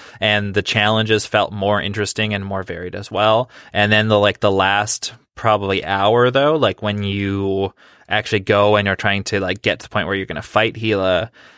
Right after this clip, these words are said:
I thought that was super epic. Like, you're, you're kind of, like,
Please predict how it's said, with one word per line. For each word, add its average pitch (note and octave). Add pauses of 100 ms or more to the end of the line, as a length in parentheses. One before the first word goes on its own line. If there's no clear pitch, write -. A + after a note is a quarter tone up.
(200)
I A#2+
thought A2
that G2+
was F#2
super G#2+
epic. F#2+
Like, G#2
you're, G2
you're G#2
kind A2
of, G#2
like, G2